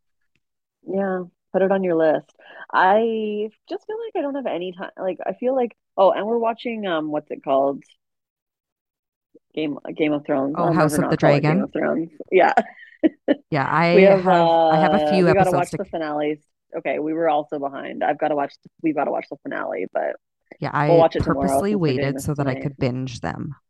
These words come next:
Speaker 2: 'cause I was, like, getting tired of waiting for the next one. So I feel like I have three or four to watch. Maybe three.
Speaker 1: Okay. Are you at the part where, okay, I won't spoil it
Speaker 2: No,
Speaker 1: for you.
Speaker 2: don't say
Speaker 1: Never mind.
Speaker 2: anything.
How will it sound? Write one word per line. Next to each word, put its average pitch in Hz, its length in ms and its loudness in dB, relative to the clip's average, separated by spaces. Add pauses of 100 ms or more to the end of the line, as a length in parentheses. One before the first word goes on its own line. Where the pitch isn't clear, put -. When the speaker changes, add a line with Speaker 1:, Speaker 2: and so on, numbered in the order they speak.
(760)
Speaker 2:
'cause - 180 -4
I 151 80 2
was, 151 180 0
like, 143 180 -2
getting 135 300 0
tired 123 320 -2
of 127 140 -4
waiting 127 420 -2
for 151 140 -10
the 147 80 -4
next 131 260 -8
one. 185 240 0
So 131 400 -4 (100)
I - 60 -4
feel 160 160 -4
like 156 120 -4
I 165 40 0
have 170 120 -2
three 131 440 -2
or 127 80 -2
four 123 260 -4
to 110 80 -6
watch. - 440 -14 (720)
Maybe 170 240 2
three. 170 220 2
Speaker 1:
Okay. 131 120 2 (1200)
Are 214 100 4
you 226 140 4
at 208 120 2
the 269 80 -6
part 190 360 0
where, 165 360 0
okay, 127 120 -12
I 131 80 -10
won't 135 260 -12
spoil - 220 -4
it - 0 -
Speaker 2:
No, 147 100 0
Speaker 1:
for 139 100 -2
you. - 20 -2
Speaker 2:
don't 156 200 -2
say 139 140 0
Speaker 1:
Never 139 40 -4
mind. 139 180 -2
Speaker 2:
anything. 143 400 -6